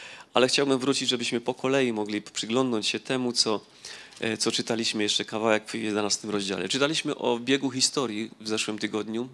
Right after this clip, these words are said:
tydzień temu, we wtorek, na wtorku ze słowem. I zauważyliśmy, że ani w jednym momencie nie był wspomniane imię Boga. Wszędzie król, najechał tego króla, ten, ten tego.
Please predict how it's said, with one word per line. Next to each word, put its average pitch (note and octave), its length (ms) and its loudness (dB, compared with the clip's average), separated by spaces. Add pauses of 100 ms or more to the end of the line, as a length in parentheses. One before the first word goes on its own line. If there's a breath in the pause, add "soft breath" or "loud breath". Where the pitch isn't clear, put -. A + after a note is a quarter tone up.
tydzień G#2+ 260 -6
temu, G2+ 260 -4 (220)
we G#2 80 -4
wtorek, G#2 360 -2
na G#2 140 -6
wtorku - 380 -6
ze F#2+ 100 -4
słowem. G#2+ 400 -4 (760 loud breath)
I B2 440 2
zauważyliśmy, C3+ 720 2
że C3 220 0
ani D3+ 280 2
w D3 40 -8
jednym C#3+ 240 0
momencie C#3 480 0
nie A#2+ 120 0
był A#2+ 140 -2
wspomniane A#2+ 480 -2
imię A#2 300 -4
Boga. G2+ 360 -2 (880)
Wszędzie G2+ 320 0
król, C3 360 2 (260)
najechał G#2 460 0
tego B2+ 280 2
króla, A2 300 -4
ten, F#2 200 -12
ten F#2+ 160 -10
tego. B2 300 -2